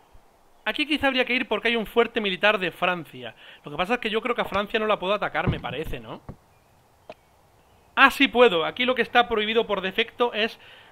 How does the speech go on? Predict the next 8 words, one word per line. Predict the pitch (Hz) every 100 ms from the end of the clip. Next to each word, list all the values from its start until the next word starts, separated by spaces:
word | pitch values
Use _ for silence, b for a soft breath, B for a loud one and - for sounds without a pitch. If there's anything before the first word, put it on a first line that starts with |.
| -
coger | 175 - 226 240
a | 190 175 175
la | 165
gente, | 214 220 226 220 208
a | -
los | 175 160
barcos | 208 214 226 202
ingleses. | 175 185 185 - -